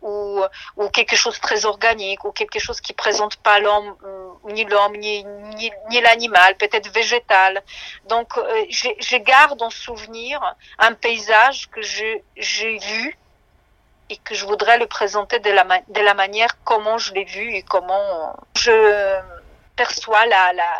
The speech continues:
la, la vie qui, qui, qui, qui continue, quoi. En fait, quelque chose qui est début et à la fin, on co-, on commence par quelque chose et qu'est-ce que ça va, qu'est-ce que ça va devenir, en fait.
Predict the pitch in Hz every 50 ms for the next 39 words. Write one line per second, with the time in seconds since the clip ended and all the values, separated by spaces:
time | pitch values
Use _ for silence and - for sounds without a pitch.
0 | - 190 185 170 165 - 202 196 196 196 - 214 233 - - - 208 190 - -
1 | 214 196 190 185 _ - - - 190 190 185 175 - - - - 208 202 202 -
2 | - 208 190 180 190 190 - - 156 156 - - - 202 - 254 247 - - 220
3 | - - - - 247 - - - 214 208 208 180 - 233 233 - 233 220 220 233
4 | 247 277 277 254 214 208 196 190 180 185 180 180 - - - 220 214 226 233 226
5 | 220 208 - - 196 269 - 254 247 240 262 262 - - - - - - 226 208
6 | - 226 208 - - 240 269 254 - 220 - - - 226 226 - - 226 214 -
7 | - 214 202 - - 202 202 202 196 190 202 202 - 233 - - 247 208 226 220
8 | 202 208 202 202 - 190 190 190 175 160 156 - - - - - - - - -